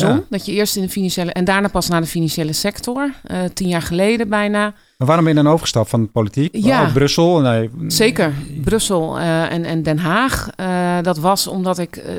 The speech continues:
Speaker 1: het niet snel genoeg vond gaan. Ehm, al,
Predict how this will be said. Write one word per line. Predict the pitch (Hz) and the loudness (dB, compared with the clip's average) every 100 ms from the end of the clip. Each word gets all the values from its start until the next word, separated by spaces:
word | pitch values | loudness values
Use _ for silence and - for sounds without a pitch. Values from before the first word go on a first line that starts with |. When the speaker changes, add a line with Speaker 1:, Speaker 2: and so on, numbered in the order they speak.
| 175 | -8
Speaker 1:
het | - 160 | -8 -2
niet | 202 | -2
snel | - 190 202 | 0 2 0
genoeg | - 233 - | 0 -4 -2
vond | 226 208 | -6 -4
gaan. | 233 233 277 285 _ _ _ _ _ | -2 0 0 -2 _ _ _ _ _
Ehm, | 185 175 170 170 165 170 175 | -6 -2 0 2 2 2 -2
al, | - - 175 170 147 | -6 -2 -2 -2 -6